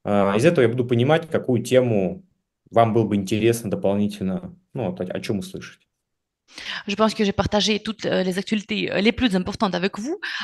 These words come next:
Speaker 2: Bien sûr qu'il y a beaucoup d'autres choses moins importantes qui se passent tous les jours, euh, mais je pense que maintenant, on pourrait passer à vos questions et, euh, donc, sur la base de vos questions, je pourrais mieux comprendre quel sujet vous intéresse le plus.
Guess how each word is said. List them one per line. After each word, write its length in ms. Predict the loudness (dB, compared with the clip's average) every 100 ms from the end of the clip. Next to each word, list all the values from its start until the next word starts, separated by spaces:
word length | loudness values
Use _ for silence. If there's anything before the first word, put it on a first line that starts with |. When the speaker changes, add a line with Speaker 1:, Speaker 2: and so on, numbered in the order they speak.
| -10
Speaker 2:
Bien 340 | -14 -6 2 2
sûr 240 | 2 -2
qu'il 140 | -2 0
y 80 |
a 60 | 0
beaucoup 260 | 0 -4 -2
d'autres 360 | 0 -2 -2
choses 320 | 0 0 0 0
moins 240 | 2 2
importantes 500 | 2 -2 2 2 2 -2
qui 100 | -2
se 120 | -2
passent 260 | 2 2 0
tous 100 | -2
les 140 | 0 2
jours, 340 | 0 0 0 -2 -10 -14 -12 -4 0
euh, 280 | 4 4
mais 340 | 4 6 6 4
je 100 | 0
pense 220 | 0 -2
que 120 | 0 -4 2
maintenant, 440 | 2 4 0 0 0
on 140 | -2
pourrait 380 | -2 -2 0 0
passer 400 | 0 0 -2 -2
à 80 | 0
vos 120 | -2
questions 420 | -2 -6 -4 -4 -6 -10 -12 -2
et, 320 | 0 4 2
euh, 540 | 4 2 2 2 0 -2
donc, 220 | -6 -4
sur 140 | 2
la 120 | 4
base 160 | 4 4
de 80 | 4
vos 100 | 0
questions, 280 | -4 0 0
je 100 | 0
pourrais 220 | 0 2
mieux 140 | 2
comprendre 600 | 2 0 2 2 4 2 2 -12 -2
quel 120 | 0
sujet 240 | 0 0
vous 160 | 0 0
intéresse 380 | -2 -2 -2 -2
le 100 | -4
plus. 340 | -4 -8 -10